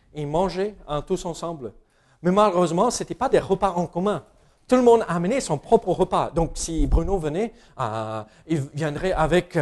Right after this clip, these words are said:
euh, son jambon qu'à lui. Euh, et pauvre Laurie serait à côté et « J'ai faim. » Et Bruno, euh,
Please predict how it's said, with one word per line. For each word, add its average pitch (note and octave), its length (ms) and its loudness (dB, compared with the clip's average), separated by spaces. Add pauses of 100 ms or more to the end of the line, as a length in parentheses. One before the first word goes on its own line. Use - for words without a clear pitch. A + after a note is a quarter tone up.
(300)
euh, C3 460 6
son C#3+ 240 -4
jambon D3+ 540 -2 (260)
qu'à A3+ 160 -2
lui. G#3 240 2 (880)
Euh, C#3 1120 8 (340)
et F#3+ 140 4
pauvre G3+ 300 6
Laurie G3+ 280 8
serait - 240 2
à F3+ 140 0
côté G#3+ 600 4
et « - 140 0 (580)
J'ai C#3+ 220 -10
faim. » F3 380 -12 (2750)
Et F#3+ 180 10
Bruno, A3+ 500 12
euh, F#3 260 6